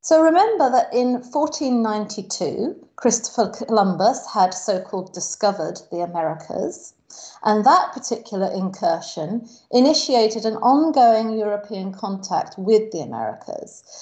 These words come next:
So that started to build explorations which led eventually to the extraordinary levels of trade which in-, in-, which initiated the industrial world.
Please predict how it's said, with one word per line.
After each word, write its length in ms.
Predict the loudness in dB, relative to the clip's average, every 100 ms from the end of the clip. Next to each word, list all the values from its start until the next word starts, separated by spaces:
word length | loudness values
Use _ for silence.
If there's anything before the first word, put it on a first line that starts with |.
| -20 -16
So 520 | 2 4 6 6 4 0 2
that 200 | 2 0
started 480 | 0 2 2 -2 -14
to 60 |
build 300 | -4 -2 -2 -2
explorations 960 | -6 -6 -8 -4 -2 -2 -6 -12 -12 -10
which 240 | -10 -2
led 280 | 4 4 4
eventually 640 | -2 -2 -2 -4 -6 -6
to 180 | -4 -2
the 120 | 0
extraordinary 1120 | 0 -2 -6 -2 4 4 6 4 4 4 2 -2 -8 0
levels 340 | 0 0 -4
of 140 | -8
trade 560 | -4 4 4 4 0 -6 -12 _ -10
which 200 | -8 -4
in-, 120 | -2 -2 -4 0
in-, 380 | 0 0 -6 -2
which 200 | 0 2
initiated 840 | 4 4 4 0 0 -2 -4 -6
the 100 | -6
industrial 600 | -4 0 0 -2 -6 -6 -4
world. 520 | -4 -4 -8 -12